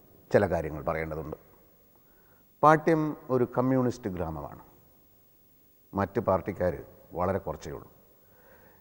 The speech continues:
എൻ്റെ ചെറുപ്പത്തിൽ എൻ്റെ വീട്ടുകാരോ തൊട്ടടുത്തുള്ള വീട്ടുകാ-,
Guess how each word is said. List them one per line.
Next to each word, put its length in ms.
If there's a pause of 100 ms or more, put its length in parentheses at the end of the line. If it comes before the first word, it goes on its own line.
എൻ്റെ 180
ചെറുപ്പത്തിൽ 380 (680)
എൻ്റെ 260
വീട്ടുകാരോ 520 (680)
തൊട്ടടുത്തുള്ള 640
വീട്ടുകാ-, 520